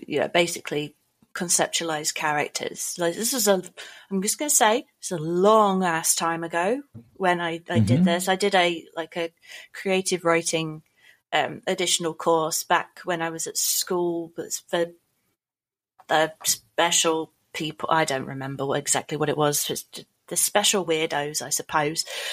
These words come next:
Speaker 1: Um, put, put all of the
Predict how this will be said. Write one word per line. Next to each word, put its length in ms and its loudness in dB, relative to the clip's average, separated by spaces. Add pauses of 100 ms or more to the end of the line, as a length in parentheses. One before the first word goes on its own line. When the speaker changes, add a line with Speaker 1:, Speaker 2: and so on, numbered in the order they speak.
(220)
Speaker 1:
Um, 400 4 (1080)
put, 200 -4
put 160 6
all 240 2
of 100 -2
the 180 0